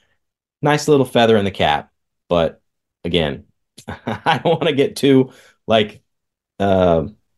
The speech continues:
overstate what this means 'cause we don't really know, and it's not like he's a full-time coach.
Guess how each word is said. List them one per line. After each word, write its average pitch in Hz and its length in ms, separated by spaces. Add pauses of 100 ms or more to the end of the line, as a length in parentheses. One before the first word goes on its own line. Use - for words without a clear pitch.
(680)
overstate 110 760
what 131 200
this 131 200
means 131 380
'cause 107 320 (380)
we 110 240
don't 104 180
really 101 240
know, 104 460
and 85 200
it's 82 160
not 92 200
like 92 120
he's 98 140
a 92 60
full-time 87 440
coach. 98 480